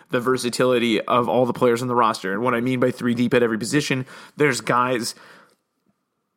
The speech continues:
that can play multiple positions that you can slot in and just move 'em around. And the Blazers might have the deepest roster in the West as it stands right now,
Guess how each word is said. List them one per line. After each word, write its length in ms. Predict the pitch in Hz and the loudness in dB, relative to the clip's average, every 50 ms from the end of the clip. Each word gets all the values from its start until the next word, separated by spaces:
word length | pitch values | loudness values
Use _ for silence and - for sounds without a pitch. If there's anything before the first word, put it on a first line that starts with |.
| _ _ _ _ _ _ _ _ - | _ _ _ _ _ _ _ _ -6
that 260 | 151 143 156 135 - | -2 0 0 0 0
can 160 | - 123 107 | -2 -4 -4
play 540 | 98 - - 143 156 156 143 127 120 113 104 - _ _ _ _ _ _ _ _ _ _ _ _ _ _ _ - - - | -4 0 2 4 4 6 4 4 2 2 -2 -6 _ _ _ _ _ _ _ _ _ _ _ _ _ _ _ -18 -8 -4
multiple 500 | 127 165 175 151 156 151 - - 139 117 | 0 2 4 4 4 2 0 -2 -2 0
positions 460 | 127 123 131 123 120 - 123 120 120 | 0 0 2 0 0 0 0 -2 -2
that 80 | 117 | -2
you 100 | 98 117 | -4 -4
can 140 | 107 117 117 | -6 -4 -4
slot 340 | - - - 143 143 139 131 | -2 0 2 2 4 4 4
in 280 | 135 131 123 107 104 - | 4 2 2 0 0 -2
and 200 | - 127 127 120 | -4 -6 -4 -4
just 160 | 123 127 139 | -4 -4 -2
move 240 | 131 135 143 131 123 | 0 0 0 0 0
'em 80 | 120 | 0
around. 500 | 98 90 95 120 139 123 90 65 65 - - _ _ _ _ _ _ _ _ _ _ _ _ _ _ _ _ _ - - | 0 2 2 4 4 2 2 0 -6 -12 -18 _ _ _ _ _ _ _ _ _ _ _ _ _ _ _ _ _ -4 -2
And 100 | 143 139 | 0 0
the 60 | 131 | 2
Blazers 420 | - 269 - 208 180 175 147 120 | 4 4 4 4 4 2 2 0
might 300 | 127 131 123 123 147 - | 0 2 2 2 2 2
have 320 | 127 120 131 131 127 120 110 | 0 2 2 2 2 2 -2
the 60 | 117 | -4
deepest 280 | 113 123 117 131 120 - | -4 -4 -2 -2 -2 0
roster 360 | 139 131 131 139 - - 107 | 2 2 2 2 2 0 -2
in 140 | - 123 120 | -2 -2 -2
the 100 | 117 104 | -2 0
West 340 | 95 110 117 110 107 - - | 2 2 2 2 0 -2 0
as 220 | 110 123 120 104 | 0 0 0 0
it 80 | 78 80 | -4 -4
stands 340 | - - 127 117 113 110 110 | -2 0 0 0 0 0 -2
right 180 | 101 92 71 | -2 -4 -4
now, 300 | 65 92 92 85 71 - | -4 -6 -6 -6 -8 -10